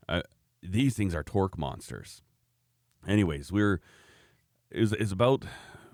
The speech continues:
we're probably, like, five or six hours from being done this job. And we're putting some of the trim pieces on,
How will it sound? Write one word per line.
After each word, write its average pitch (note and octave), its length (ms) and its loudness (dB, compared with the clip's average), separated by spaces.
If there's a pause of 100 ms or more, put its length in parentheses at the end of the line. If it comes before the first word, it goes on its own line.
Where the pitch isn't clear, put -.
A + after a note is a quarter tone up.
(220)
we're G#2 140 -2
probably, C#3 300 2
like, G2 180 2 (280)
five G2+ 420 0
or F2+ 80 0
six - 280 -6
hours D2+ 260 0
from E2 180 -4
being D#2 220 -2
done D2+ 260 -2
this C#2+ 180 -4
job. G1+ 300 -10 (180)
And D2 100 -10
we're C#2+ 60 -8
putting G#2+ 280 -2
some G2 160 -4
of E2 60 -4
the D#2 200 -2
trim F#2+ 240 -4
pieces D#2 380 -8
on, C#2+ 300 -6